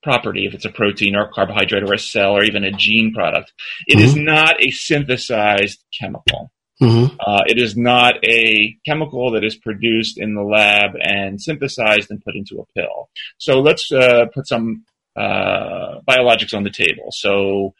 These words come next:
Speaker 1: uh, one of the earliest biologics was, was porcine insulin, uh, derived from the pancreas of pigs back in the
Speaker 2: Mm-hmm.
Speaker 1: nineteen twenties.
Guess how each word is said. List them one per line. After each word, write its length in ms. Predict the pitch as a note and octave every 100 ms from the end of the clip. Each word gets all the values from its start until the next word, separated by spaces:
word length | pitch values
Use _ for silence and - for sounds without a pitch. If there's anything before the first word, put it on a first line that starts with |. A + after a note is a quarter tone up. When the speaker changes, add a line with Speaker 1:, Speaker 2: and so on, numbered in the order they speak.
| - - -
Speaker 1:
uh, 280 | G2+ F#2+ G2
one 140 | G#2+
of 60 | G#2
the 80 | G#2+
earliest 380 | A#2+ C3 C3
biologics 720 | A2 A2 B2 A#2+ C3 D3 - C3+
was, 340 | C#3 C3 -
was 320 | B2 C3 - - D#3
porcine 460 | D3+ D#3 C3 B2+
insulin, 500 | A2+ G#2+ - D#2+ D#2 D#2+ _ _
uh, 200 | G2 F2+ F#2
derived 320 | G2 F#2+ F#2+
from 120 | G2+
the 60 | G2
pancreas 580 | - G2 G2 G2 F#2+ -
of 140 | G2+ G2 -
pigs 480 | E2+ - - - -
back 180 | G2 F#2
in 80 | -
the 60 | B2+
Speaker 2:
Mm-hmm. 100 | B2+
Speaker 1:
nineteen 240 | G#2+ - _ _ -
twenties. 420 | B2 - -